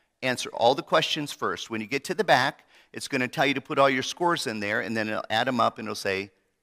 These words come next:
"If you have high numbers in this area, this is where your gifts are." So here's what I want you, um, to do this morning. Just give it your best guess, if you will, spiritually speaking. What do you think is your primary gift?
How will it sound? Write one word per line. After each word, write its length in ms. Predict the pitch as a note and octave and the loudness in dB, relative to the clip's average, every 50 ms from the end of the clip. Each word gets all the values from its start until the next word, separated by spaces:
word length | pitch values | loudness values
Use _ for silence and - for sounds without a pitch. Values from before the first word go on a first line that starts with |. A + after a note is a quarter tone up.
| _ _ _ | _ _ _
"If 80 | - | -10
you 80 | G#2+ G2+ | -6 -2
have 200 | A2 G#2+ G2 - | 0 0 0 0
high 180 | A#2 A#2 A2+ A2 | -2 -4 -2 -2
numbers 380 | B2+ D3+ D#3 A2+ G2 F2+ - | -2 -4 -4 -4 -8 -8 -8
in 100 | F#2+ F#2 | -10 -10
this 180 | F2+ F2+ - - | -10 -10 -8 -6
area, 240 | F#2 F2 F2 F2+ F#2 | -4 -4 -4 -4 -6
this 200 | F2+ - - G2+ | -8 -10 -12 -14
is 120 | F#2 - | -12 -10
where 100 | F#2+ F#2 | -8 -8
your 120 | F2+ F#2 | -8 -8
gifts 320 | F2+ G2 G#2+ G#2+ - - F#2+ | -10 -10 -10 -10 -10 -10 -10
are." 220 | F2+ - - - _ _ _ _ _ _ - | -10 -10 -12 -16 _ _ _ _ _ _ -4
So 60 | B2+ | 0
here's 200 | C3+ C#3+ C#3+ C#3+ | 0 0 2 2
what 120 | D3 C#3+ C#3 | 4 4 6
I 60 | C#3+ | 6
want 280 | C#3 C#3 C3+ C3+ - | 4 4 0 0 -2
you, 280 | C#3 C3+ C3 B2+ B2+ - _ _ _ _ _ _ | -4 -2 -2 -2 -4 -8 _ _ _ _ _ _
um, 440 | - A2+ A2 G#2+ G#2+ G2+ G#2 G#2 - _ _ - - _ _ | 0 4 4 4 4 4 0 -4 -14 _ _ -20 -20 _ _
to 120 | - C#3+ B2+ | -8 -6 -2
do 180 | B2 C3 B2 | -2 -2 -2
this 220 | G2 A2 - - - | -2 -4 -6 -6 0
morning. 380 | B2 C3 B2 A2 G2 F2 - _ _ _ _ _ _ _ | 2 2 2 2 2 -4 -8 _ _ _ _ _ _ _
Just 320 | - - E3 G3 - - C#3 | 0 2 2 2 2 2 4
give 200 | F3 G3 F#3+ G3 | 6 6 6 6
it 120 | G3 E3+ | 6 4
your 160 | - C3+ C3 | 4 0 2
best 320 | A2 C#3+ D3 E3 - - - | 6 6 6 6 4 2 2
guess, 380 | D3 B2 F#2 F#2 - - - - _ _ _ - | 2 4 4 2 0 -4 -8 -10 _ _ _ -4
if 180 | B2+ B2 - | -4 -4 -4
you 100 | D3+ D3+ | -2 0
will, 180 | C#3 B2+ A2 G#2 | 4 4 4 4
spiritually 480 | - - - - E3 E3+ - - F3 D#3+ | 4 0 -2 0 0 0 0 0 -2 -4
speaking. 460 | - - D3 B2+ - B2 A2+ A2 G#2 | -4 -2 -4 -4 -4 -4 -6 -4 2
What 240 | A2 D3 - E3+ E3+ | 6 6 6 6 4
do 80 | G#3 | -4
you 120 | G#3+ A3 G#3 | -4 -4 -4
think 280 | - F3 D#3 D3 C3 | -2 -2 -2 -2 -2
is 120 | C3+ - - | -2 -2 -2
your 120 | B2 A2 | -2 -2
primary 500 | - - C#3+ C3 C3+ C#3+ D3 D3 D3+ D3+ | -4 0 0 2 2 2 2 2 2 0
gift? 480 | B2+ A2+ A2+ G2+ F#2+ G2+ - _ - | 0 -2 0 0 0 -2 -4 _ -20